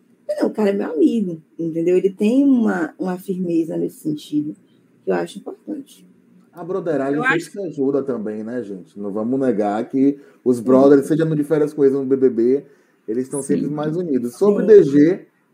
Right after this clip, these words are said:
Speaker 2: que eu queria a saída, me surpreendeu positivamente ele ser o único a pensar na casa, fazer o comparativo entre Natália e Eslovênia, né? Assim,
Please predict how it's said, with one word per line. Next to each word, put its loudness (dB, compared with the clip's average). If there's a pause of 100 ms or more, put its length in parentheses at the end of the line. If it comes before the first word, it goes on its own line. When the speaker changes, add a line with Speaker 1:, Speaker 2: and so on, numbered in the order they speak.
Speaker 2:
que -4
eu -2
queria 2
a 0
saída, -2 (440)
me -6
surpreendeu 0
positivamente -4
ele 0
ser -2
o 2
único -4
a -8
pensar -6
na -6
casa, -6
fazer -6
o -4
comparativo -6 (320)
entre -4
Natália -2
e 4
Eslovênia, -2
né? -6
Assim, -10